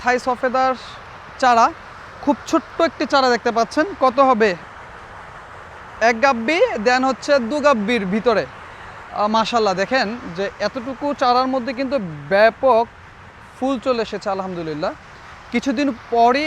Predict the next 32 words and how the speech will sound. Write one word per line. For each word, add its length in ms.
এটা 380
পরিপূর্ণ 460
ফল 260
হয়ে 220
যাবে। 260
তো 280
যারা 340
থাই 320
সফেদার 460
ছোট 180
চারা 300
নিতে 240
চান, 240
অবশ্যই 360
আমাদের 200
সাথে 400
যোগাযোগ 340
করতে 220
পারেন। 300
ইনশাআল্লাহ, 420
আমরা 160
আপনাদেরকে 460
থাই 240
সফেদার 340
ছোট 220
গাছের 340
চারাও 260
আপনাদেরকে 420
আমরা 180
ইনশাআল্লাহ 340
দিতে 180
পারবো। 240